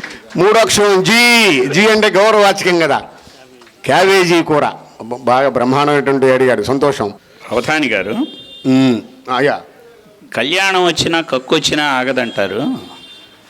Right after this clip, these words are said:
Speaker 2: ఏందండి అది? కళ్యాణం వచ్చినా కక్కొచ్చినా ఆగదంటారు.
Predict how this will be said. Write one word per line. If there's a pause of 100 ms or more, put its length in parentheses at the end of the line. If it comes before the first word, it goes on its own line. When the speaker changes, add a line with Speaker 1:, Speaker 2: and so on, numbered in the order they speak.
(260)
Speaker 2:
ఏందండి
అది?
కళ్యాణం
వచ్చినా
కక్కొచ్చినా
ఆగదంటారు.